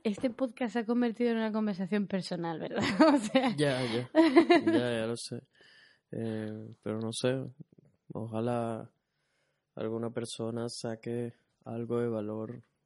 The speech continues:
Speaker 2: aquí.
Speaker 1: <laughs> Yo creo que las personas que se han quedado a-,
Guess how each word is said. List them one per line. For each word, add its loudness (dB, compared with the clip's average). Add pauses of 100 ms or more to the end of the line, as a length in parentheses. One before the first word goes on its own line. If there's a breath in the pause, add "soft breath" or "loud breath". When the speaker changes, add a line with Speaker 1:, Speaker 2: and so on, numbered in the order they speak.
(220)
Speaker 2:
aquí. 2
Speaker 1:
<laughs> 0
Yo -2
creo 0
que 2
las 2
personas 0
que -4
se -2
han 0
quedado 2
a-, 0